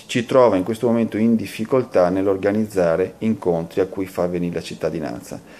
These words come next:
Io spero che i vari gruppi locali si attivino, io e gli altri parlamentari veneti sicuramente saremo a disposizione nei weekend, eh, quindi sapete bene che se organizzate qualcosa venerdì sera, sabato o la domenica,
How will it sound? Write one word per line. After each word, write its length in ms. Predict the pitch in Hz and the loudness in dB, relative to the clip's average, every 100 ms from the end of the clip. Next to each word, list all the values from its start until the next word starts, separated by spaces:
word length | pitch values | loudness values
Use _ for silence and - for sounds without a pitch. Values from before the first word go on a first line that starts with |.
| - - - | -20 -20 -10
Io 100 | - | -6
spero 340 | 113 - 110 92 | -2 4 4 4
che 140 | 107 | 0
i 240 | 95 98 107 | -2 -2 -2
vari 280 | 110 110 104 | 2 2 2
gruppi 260 | 120 117 | 0 0
locali 400 | 110 92 110 101 | 0 0 2 0
si 220 | 90 - 107 | 0 -2 -4
attivino, 760 | - - 110 107 120 135 147 - - - - - - - | -4 -6 -2 -2 2 4 2 0 -14 -20 -20 -20 -20 -8
io 260 | 120 120 98 | -2 4 4
e 40 | |
gli 60 | 101 | 6
altri 280 | 104 107 92 | 4 2 -2
parlamentari 580 | 95 95 95 90 101 | 0 0 0 0 2
veneti 360 | 95 104 98 90 | 2 2 0 -4
sicuramente 520 | - - 95 104 95 | -8 -2 -2 -2 -6
saremo 440 | - 95 92 98 90 | -4 0 2 2 0
a 20 | |
disposizione 920 | 87 - 90 87 87 98 95 82 - - _ _ - | -4 -6 -6 -6 -6 0 0 0 -6 -14 _ _ -14
nei 240 | - 104 101 | -4 -2 0
weekend, 800 | 110 120 117 98 92 101 113 139 - - - - _ | 0 0 0 2 2 4 4 2 -6 -20 -20 -20 _
eh, 240 | - 69 76 | -12 -10 -6
quindi 240 | 113 104 | -2 0
sapete 400 | 90 95 110 113 | 0 -2 0 -2
bene 240 | 101 107 95 | 0 0 0
che 140 | 85 | -4
se 100 | - | -6
organizzate 540 | 92 90 92 98 98 | -4 -2 -2 -2 -2
qualcosa 440 | 95 92 104 95 85 | -2 0 2 0 0
venerdì 320 | 87 92 98 | -2 -4 -4
sera, 320 | 92 110 87 | -2 0 2
sabato 360 | - 104 85 82 | 2 0 0 -2
o 40 | 87 | 0
la 60 | |
domenica, 640 | 110 107 87 87 110 104 | 2 2 0 0 0 0